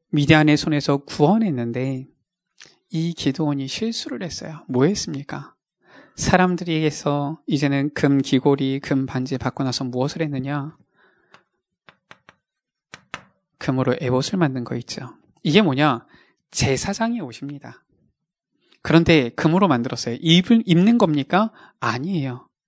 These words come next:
한마디로 말해서 이 제사장의 옷을 갖다 놓고서 하나님께서 하셨다라는 것을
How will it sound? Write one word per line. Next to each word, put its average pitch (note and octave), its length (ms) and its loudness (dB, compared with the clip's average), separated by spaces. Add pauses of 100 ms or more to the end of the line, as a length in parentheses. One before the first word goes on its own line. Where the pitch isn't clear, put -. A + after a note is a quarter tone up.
(560)
한마디로 C4 340 8
말해서 D3+ 500 4
이 A#3+ 240 4
제사장의 F#3 600 0
옷을 C#3 500 0
갖다 - 320 -4
놓고서 C#3 640 -6 (800)
하나님께서 C4+ 800 6
하셨다라는 G3+ 600 2
것을 C3+ 340 0